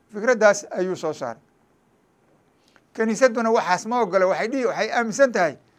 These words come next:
nadriyadii Baldimos nin la oran jiray, Baldimos, oo oranaysay, "Arladani waxa weeyaan waa thaabit wey. Waa markaska koonka oo dhan oo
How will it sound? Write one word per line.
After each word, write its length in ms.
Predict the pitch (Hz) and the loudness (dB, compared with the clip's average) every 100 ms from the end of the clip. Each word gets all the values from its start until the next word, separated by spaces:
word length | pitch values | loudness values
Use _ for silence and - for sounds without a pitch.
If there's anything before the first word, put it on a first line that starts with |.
| _ _ | _ _
nadriyadii 640 | 214 214 214 254 262 233 214 | -2 0 4 6 6 4 -2
Baldimos 600 | 208 196 214 240 233 202 | -4 -4 -2 0 0 0
nin 180 | 226 | -6
la 80 | 214 | -4
oran 280 | 190 208 226 | -2 -2 -4
jiray, 300 | 190 156 120 _ - | -4 -6 -8 _ -8
Baldimos, 680 | 208 196 202 190 160 - _ _ _ _ _ _ - | -6 -4 -2 0 0 -6 _ _ _ _ _ _ 2
oo 340 | 233 208 240 | 4 4 6
oranaysay, 580 | 254 277 208 180 170 139 - _ _ _ | 6 6 4 -4 -6 -6 -16 _ _ _
"Arladani 540 | 202 208 277 262 247 226 | -2 6 8 8 6 2
waxa 240 | 220 196 | 2 2
weeyaan 540 | 208 208 214 196 156 117 _ _ - | 4 4 6 4 2 -10 _ _ -6
waa 600 | 190 180 170 160 151 - _ _ _ - | 4 6 8 8 6 2 _ _ _ 0
thaabit 380 | 233 233 190 160 | 6 6 6 -4
wey. 220 | 156 131 117 _ _ _ _ _ _ - | -4 -6 -12 _ _ _ _ _ _ -4
Waa 120 | 196 | 4
markaska 520 | 247 233 233 - - | 6 6 4 0 0
koonka 340 | 180 233 202 202 | 2 2 2 0
oo 80 | 220 | 2
dhan 160 | 269 | 2
oo 160 | 233 | 2